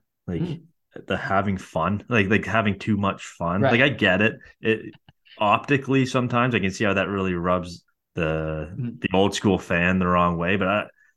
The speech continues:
Speaker 1: as far as results on the field, I think that was overblown. But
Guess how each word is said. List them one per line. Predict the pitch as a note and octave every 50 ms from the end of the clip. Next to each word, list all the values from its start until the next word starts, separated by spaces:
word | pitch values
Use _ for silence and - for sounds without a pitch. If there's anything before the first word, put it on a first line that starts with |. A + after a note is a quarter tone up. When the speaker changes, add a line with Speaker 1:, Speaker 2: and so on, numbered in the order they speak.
| _ _ -
Speaker 1:
as | - G2 F#2 -
far | - A#2 A#2+ C3 C3 B2
as | A2+ G#2 G2 - - - - _ _ _ _ _ _ _ _ _
results | - A2+ G#2+ F#2 E2+ F#2 F2 F2 F#2 F2+ - G2
on | F#2 E2
the | D2+
field, | - - F2 E2 F2+ F#2+
I | F2+ D#2+
think | - F2 E2
that | - F2 D#2+
was | D#2+ D#2+ E2
overblown. | E2 D#2 D#2+ D#2 C#2 - D2 C#2 C#2+ D#2 F#2+ A#2 A2 - - _ _ -
But | A2 F2 E2 - -